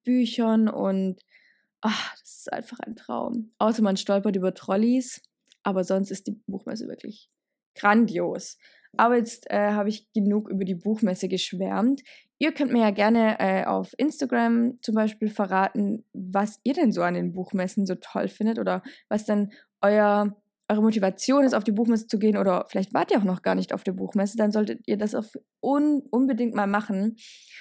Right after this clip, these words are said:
Was ich euch noch als Tipp geben kann, es gibt, äh, von vielen Buchhandlungen, zum Beispiel vom Osiander,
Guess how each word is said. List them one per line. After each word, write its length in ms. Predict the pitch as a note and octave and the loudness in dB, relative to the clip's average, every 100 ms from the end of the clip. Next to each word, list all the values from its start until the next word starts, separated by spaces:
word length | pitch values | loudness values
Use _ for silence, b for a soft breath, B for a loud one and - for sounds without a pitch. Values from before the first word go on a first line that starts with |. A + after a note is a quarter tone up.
| B B | B B
Was 240 | G#3+ A3 A3+ | -2 0 2
ich 120 | A#3+ | 0
euch 120 | A3 | 2
noch 100 | G#3+ | 2
als 220 | G3 - | 0 -2
Tipp 200 | - A#3+ | -6 -4
geben 220 | B3 A#3 | -2 0
kann, 320 | A3 A#3 A3 A#3 | 0 0 0 -2
es 140 | G#3+ - | -10 -8
gibt, 300 | G3+ _ - | -8 _ -6
äh, 200 | G3 F#3 | -2 -2
von 160 | F#3 G3 | -4 -6
vielen 360 | - D4 C#4 | -2 0 0
Buchhandlungen, 560 | C4 B3+ A#3 G#3+ G#3 G#3+ | -2 -2 0 2 0 -2
zum 100 | G3 | -4
Beispiel 240 | F#3 F#3+ | -4 -6
vom 220 | F#3 G3 | -8 -6
Osiander, 640 | - G3 G3 G#3+ A#3 A#3 A#3 | -4 -2 -2 0 2 0 -2